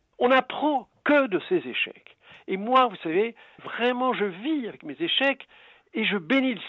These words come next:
ciel de tous ces échecs, parce que c'est ce qui permet l'endurance, c'est ce qui permet d'affronter la difficulté.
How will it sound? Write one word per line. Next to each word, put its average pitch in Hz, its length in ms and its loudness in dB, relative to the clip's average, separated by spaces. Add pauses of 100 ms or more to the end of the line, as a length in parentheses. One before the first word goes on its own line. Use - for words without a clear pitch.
(100)
ciel 247 260 2
de 139 80 -10
tous 131 280 -10
ces 127 80 -14
échecs, 113 520 -12 (260)
parce 202 180 -2
que - 80 -4 (100)
c'est 240 80 -4
ce - 160 -14
qui 214 60 -16
permet 240 580 0 (340)
l'endurance, 214 760 2
c'est 175 80 -4
ce - 60 -10
qui 196 120 -12
permet 214 280 2
d'affronter 240 680 -2
la 226 100 0
difficulté. 147 640 -8